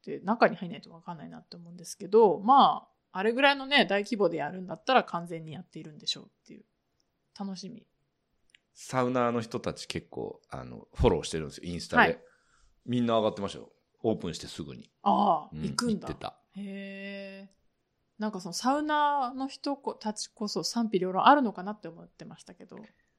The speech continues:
Speaker 2: 僕がフォローしてるサウナーさんは、
Speaker 1: うん。
Speaker 2: いわゆるこう、なんていうんですか、発信してなんぼの人たちばっかりなんで、
Speaker 1: うーん、
Speaker 2: やっぱりそういう話題スポットには、
Speaker 1: なるほど。はいはいはいはい。
Speaker 2: すぐ行ってましたね。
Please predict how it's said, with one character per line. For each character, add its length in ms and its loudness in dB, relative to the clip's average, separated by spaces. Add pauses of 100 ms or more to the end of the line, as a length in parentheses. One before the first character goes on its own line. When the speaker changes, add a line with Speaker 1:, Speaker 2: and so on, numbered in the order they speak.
(440)
Speaker 2:
僕 300 0
が 100 4
フ 120 0
ォ 40 4
ロ 100 0
ー 40 -6
し 60 -10
て 80 -6
る 80 -8
サ 140 -8
ウ 100 -8
ナ 140 -8
ー 20 -18
さ 140 -16
ん 120 -8
は、 320 -6 (280)
Speaker 1:
う 20 -20
ん。 40 -20
Speaker 2:
い 40 -14
わ 160 -4
ゆ 100 0
る 140 2
こ 520 -6
う、 40 -18
な 60 -16
ん 20 -20
て 60 -20
い 40 -20
う 40 -20
ん 40 -16
で 40 -20
す 60 -18
か、 200 -20
発 220 -2
信 220 4
し 60 -2
て 80 -2
な 160 2
ん 80 -2
ぼ 80 0
の 80 0
人 160 -6
た 140 -8
ち 80 -18
ば 100 -4
っ 60 -18
か 100 2
り 100 4
な 60 4
ん 160 2
で、 80 4
Speaker 1:
う 40 6
ー 20 6
ん、 20 6
Speaker 2:
や 80 4
っ 40 2
ぱ 100 6
り 180 4
そ 60 2
う 20 6
い 40 8
う 40 8
話 120 10
題 200 10
ス 80 -6
ポ 120 2
ッ 100 -2
ト 100 -4
に 100 -6
は、 160 -8
Speaker 1:
な 120 8
る 60 2
ほ 60 -12
ど。 60 -2
は 80 2
い 40 -8
は 40 -18
い 20 -20
は 120 -10
い 120 -20
は 60 -20
い。 100 -20
Speaker 2:
す 200 -6
ぐ 100 0
行 80 -4
っ 40 -20
て 240 -10
ま 140 -6
し 80 -6
た 120 -8
ね。 80 -8